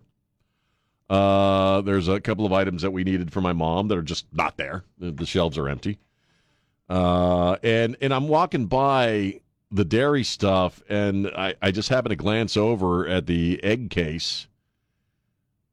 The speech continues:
Dude, twenty-four eggs is thirteen dollars. A dozen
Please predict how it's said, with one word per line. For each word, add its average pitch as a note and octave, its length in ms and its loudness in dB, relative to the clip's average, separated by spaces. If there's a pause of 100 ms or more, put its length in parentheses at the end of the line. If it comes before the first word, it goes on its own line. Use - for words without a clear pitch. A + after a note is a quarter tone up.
(140)
Dude, E3 360 0
twenty-four F#3+ 540 2
eggs B2 560 0 (100)
is C3 160 0
thirteen F3 800 -2
dollars. D3+ 600 -6 (1800)
A C3+ 80 2
dozen C#3+ 600 0